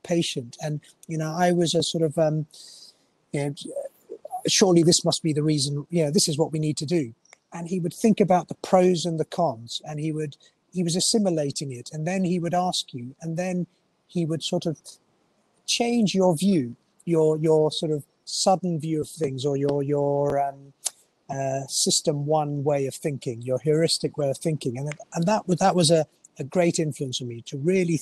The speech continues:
think about the, uh, both sides of the argument before, uh, laying down what your judgment is. And the other one was this ability to try and excite, you know,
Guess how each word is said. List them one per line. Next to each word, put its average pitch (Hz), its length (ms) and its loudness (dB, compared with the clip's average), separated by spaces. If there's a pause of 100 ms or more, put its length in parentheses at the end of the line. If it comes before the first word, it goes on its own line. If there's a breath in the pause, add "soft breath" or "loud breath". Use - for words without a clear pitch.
think 151 200 -2
about 131 340 0 (480 soft breath)
the, 147 120 0 (240)
uh, 139 160 4 (180)
both 156 140 4
sides 143 400 -2
of 120 60 -10
the 139 120 -2 (140)
argument 120 360 -8 (100)
before, 143 440 2 (600)
uh, 135 200 2
laying 147 400 4
down 139 460 0
what 143 240 -4
your 139 120 0
judgment 135 520 -2
is. 120 260 -8 (720)
And 185 120 -2
the 220 180 2
other 185 120 0 (120)
one 147 140 -4
was 139 200 -6
this - 280 -2 (100)
ability 175 600 0
to 147 60 -8
try 147 340 -2 (140)
and 143 100 -2 (680)
excite, 151 460 -2 (380)
you 156 120 -2
know, 127 160 -6